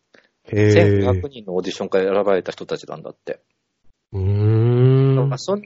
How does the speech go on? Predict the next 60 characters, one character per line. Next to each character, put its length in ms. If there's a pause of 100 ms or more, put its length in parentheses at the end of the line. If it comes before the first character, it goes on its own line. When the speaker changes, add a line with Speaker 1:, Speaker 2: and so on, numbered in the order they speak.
(160)
Speaker 2:
な 140
に 100
見 120
な 120
い 80
け 120
ど 140
っ 60
て 180
い 60
う 60
人 160
た 120
ち 100
多 120
か 100
っ 80
た 120
よ 60
ね。 140
で 120
も、 60
僕 180
の 220
岡 200
山 280
天 160
音 120
さ 160
ん 40
っ 20
て 120
い 40
う 40
人 140
か 120
な。 260
よ 140
く 100
見 100
る 100
な、 200
こ 120
の 80
人。 300 (840)
Speaker 1:
う 40
ん。 400
Speaker 2:
あ 140
の 560
ー、 140 (720)
志 240
村 240
役 260
っ 40
て 220
い 100
う 340 (1080)
人。 160
Speaker 1:
ほ 120
う。 60